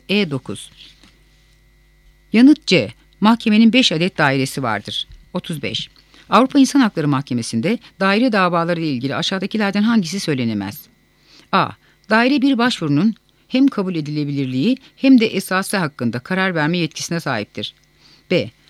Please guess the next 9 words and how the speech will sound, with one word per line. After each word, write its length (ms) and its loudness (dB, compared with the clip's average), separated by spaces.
Mahkemenin 480 4
önemli 380 4
iş 220 0
yükünü 280 -4
bu 100 -4
daire 280 -2
davaları 460 -2
oluşturur. 500 -12
C. 300 0